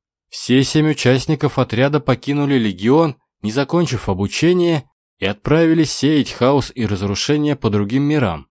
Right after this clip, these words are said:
отказавшись от своего всемирного долга. Следопыт Орион –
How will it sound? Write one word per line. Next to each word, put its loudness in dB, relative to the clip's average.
отказавшись -2
от -6
своего 2
всемирного 2
долга. 0
Следопыт -2
Орион – 4